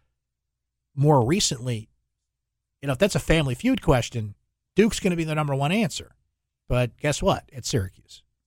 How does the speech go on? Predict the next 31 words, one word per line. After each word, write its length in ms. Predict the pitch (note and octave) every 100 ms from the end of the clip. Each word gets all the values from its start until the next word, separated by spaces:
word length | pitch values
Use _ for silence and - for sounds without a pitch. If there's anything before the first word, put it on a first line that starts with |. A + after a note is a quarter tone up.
| _ _ _ _ _ _ _ _ _ _
Just 120 | -
one 100 | F4+
of 60 | D4
those 180 | A#3+ B2+
weird, 280 | D3+ D#3 C#3
quirky 340 | C#3 B2 B2
things. 420 | - B2 D3 - - _ _ _ _ _ _ _ _ _
Syracuse 460 | - E3 E3+ F3+ D#3+
and 100 | C3+
Duke 240 | C#3+ D3
have 120 | D#3 C3+
had 280 | C#3+ B2+ - _ _ _ _ _ _ _ _ _ -
a 80 |
great 360 | B2 B2 C#3+ D3
series, 640 | - C#3+ C#3 D#3 - - - -
an 120 | C3 -
instant 380 | D#3 - E3
rivalry 500 | C3 C3 D3 C#3 C#3+
born 480 | B2+ A#2+ B2+ C#3 E3+ - _ _ _
since 200 | - C3
they 80 | C3
got 200 | B2 C3+
to 80 | C#3+
the 140 | C3+
A 100 | C3+
C 180 | C3 C3+
C. 220 | A#2+ D3 C#3
And 80 |
now 180 | C#3 D3+
this 300 | C3+ A#3 -
year, 320 | E3+ C#3 B2+